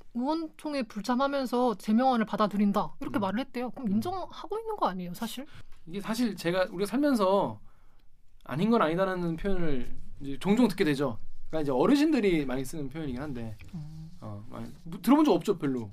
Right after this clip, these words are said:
Speaker 1: 잘 모르겠어요.
Speaker 2: 그러니까 약간 이제 나이 좀 있는 분들이 "야, 아닌 거 아닌 거, 아, 아닌 건 아닌 거 아니냐?" 뭐, 이렇게 <laughs> 얘기를 많이 해요. 근데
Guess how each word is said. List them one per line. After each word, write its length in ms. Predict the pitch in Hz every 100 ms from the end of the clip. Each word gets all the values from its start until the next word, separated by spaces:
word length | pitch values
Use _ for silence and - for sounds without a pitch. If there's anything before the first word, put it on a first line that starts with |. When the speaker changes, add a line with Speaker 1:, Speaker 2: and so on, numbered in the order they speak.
| -
Speaker 1:
잘 140 | 262
모르겠어요. 360 | 190 202 175 - 254 -
Speaker 2:
그러니까 260 | 127 127
약간 280 | 202 196 220
이제 300 | 180 175 143 - - -
나이 160 | - 196
좀 100 | 208
있는 200 | 180 208
분들이 480 | 190 170 220 156 120
"야, 100 | 143 139 - - - -
아닌 180 | 135 196
거 80 | 240
아닌 180 | 180 208
거, 100 | 202
아, 140 | 151 -
아닌 180 | 156 240
건 120 | 240
아닌 160 | 160 202
거 80 |
아니냐?" 320 | 156 147 254 -
뭐, 80 | -
이렇게 340 | 233 - 330 262
<laughs> 0 |
얘기를 300 | 269 254 269
많이 220 | 202 254
해요. 500 | 269 233 233 214 - - - -
근데 100 | -